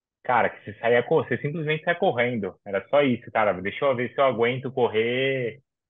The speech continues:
deixa eu ver se eu aguento correr sem parar cinco quilômetros, nem sabia se era muito, se era pouco, né? Na época eu tinha, tinha ali dezesseis anos, e aí você via os caras que corriam passando, velhinho passando,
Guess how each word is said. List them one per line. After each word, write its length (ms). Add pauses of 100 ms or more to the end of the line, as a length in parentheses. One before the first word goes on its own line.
(260)
deixa 280
eu 80
ver 140
se 80
eu 60
aguento 340
correr 380
sem 200
parar 440
cinco 180
quilômetros, 520
nem 160
sabia 240
se 60
era 160
muito, 320
se 80
era 120
pouco, 480
né? 120
Na 100
época 180
eu 100
tinha, 400 (1300)
tinha 240
ali 360
dezesseis 640
anos, 300 (1080)
e 640
aí 200
você 120
via 180
os 80
caras 240
que 60
corriam 380
passando, 760
velhinho 420
passando, 1300